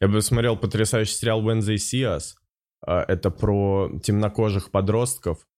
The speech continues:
а, которых несправедливо посадили в тюрьму,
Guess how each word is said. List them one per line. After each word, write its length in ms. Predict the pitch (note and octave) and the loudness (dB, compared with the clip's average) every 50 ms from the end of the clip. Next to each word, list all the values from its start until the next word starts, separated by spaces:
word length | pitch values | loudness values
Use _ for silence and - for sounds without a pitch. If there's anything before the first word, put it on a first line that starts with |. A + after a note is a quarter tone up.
| _ _ _ _ _ | _ _ _ _ _
а, 100 | - F#2 | -6 -2
которых 540 | - G2+ F#2+ - G#2+ G#2 G2+ G2 F#2 - G#2 | 0 0 0 2 2 2 2 2 0 0 0
несправедливо 640 | G2+ G2+ - - - G#2+ G#2+ G#2+ G#2 G#2+ G2+ G2 | 0 0 0 0 0 0 2 2 2 2 0 0
посадили 480 | - - G2+ - - G#2 G2 G#2+ G2 F#2 | 0 -2 -2 0 0 0 2 2 2 0
в 100 | F#2 - | -2 -2
тюрьму, 540 | - - G#2+ A2 G#2+ G#2 G2 F2+ F2 - | 0 0 2 2 2 2 0 0 -2 -4